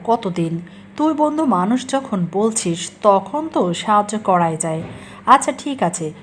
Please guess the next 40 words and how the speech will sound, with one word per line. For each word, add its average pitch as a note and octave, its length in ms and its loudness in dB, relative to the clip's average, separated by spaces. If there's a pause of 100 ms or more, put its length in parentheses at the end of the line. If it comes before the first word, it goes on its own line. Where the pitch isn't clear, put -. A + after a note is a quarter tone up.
(180)
তোকে C4 260 2
দেখিয়ে A3+ 400 2
দিচ্ছি।" E3+ 380 -2 (340)
তারপর C4 340 6
সে D4 180 -4
তার F#3 240 4
মোবাইলটা F#3+ 500 2
বার G3+ 240 6
করে B3 200 2
একটা G#3 220 0
ব্যাটিং G3 420 0
সাইটে A#3 300 -2
গিয়ে A3 200 -2
আমাকে F3 540 -2
দেখিয়ে G3+ 340 0
দেখিয়ে G#3+ 420 -2
একশো G#3 360 -2
ডলার A3 300 2 (120)
ইনভেস্ট F#3+ 460 -2
করলো। D#3 460 -4 (460)
পাঁচ C#4 320 4
মিনিট C4+ 280 -2
পর G3+ 120 4 (100)
তার E3+ 240 0
কারবার G#3 380 2
দেখে A3 240 -2
তো G3 140 -2
আমার F#3+ 320 2
চোখ G#3 140 -6 (140)
কপালে G#3+ 360 4
উঠবার F3 340 0
অবস্থা। D#3 540 -6 (440)
এই A#3 180 0
দেখি A#3 300 0
আলাদিনের G3 600 2
দৌত্যের G3 380 -4
চেয়েও G3 220 2
কম F#3 300 0
কিছু E3+ 280 -6
না। D#3 220 -6